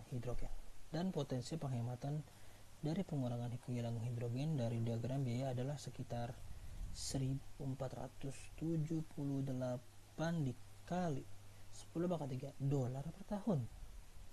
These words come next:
atau sekitar satu koma empat tujuh delapan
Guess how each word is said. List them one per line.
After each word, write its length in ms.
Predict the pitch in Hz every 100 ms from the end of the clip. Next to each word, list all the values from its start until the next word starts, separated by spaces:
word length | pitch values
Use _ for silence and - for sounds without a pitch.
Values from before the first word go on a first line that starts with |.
| - - - - -
atau 220 | 139 175
sekitar 480 | - - 135 147 170
satu 160 | 214 208
koma 320 | 202 185 180
empat 240 | 180 180 - - - - - -
tujuh 160 | 156
delapan 320 | 147 131 131